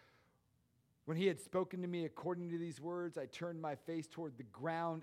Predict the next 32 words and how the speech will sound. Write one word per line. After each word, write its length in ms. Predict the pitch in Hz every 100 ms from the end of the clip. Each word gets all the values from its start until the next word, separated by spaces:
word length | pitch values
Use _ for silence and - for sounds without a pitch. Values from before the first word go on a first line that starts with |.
| -
and 140 | 151
was 240 | 139 127 120
mute. 640 | 120 139 135 113 - - _ _ _ _ _ _ _ _ _ _ _ _ _ _ -
And 120 | 165
behold, 640 | 156 147 185 185 156 117 92 - _ _ _ _ -
one 420 | 127 165 190 185
in 80 | 175
the 80 | 160
likeness 460 | 151 175 170 160
of 60 | 135
the 80 | 147
children 560 | - - 190 165 170
of 100 | 147
man 460 | 135 170 180 175 160 -
touched 400 | - 190 - -
my 160 | 147 135
lips. 640 | 147 180 175 - - - _ - -
Then 120 | 131 139
I 80 | -
opened 420 | 226 226 208 190 165
my 120 | 156
mouth 380 | 151 151 151 139
and 140 | 120
spoke. 540 | - - 170 170 160 -
I 100 | -
said 340 | 131 - 185 165
to 100 | 160
him 160 | 170
who 100 | 151
stood 240 | 135 175 135
before 320 | 127 160 160
me, 160 | 143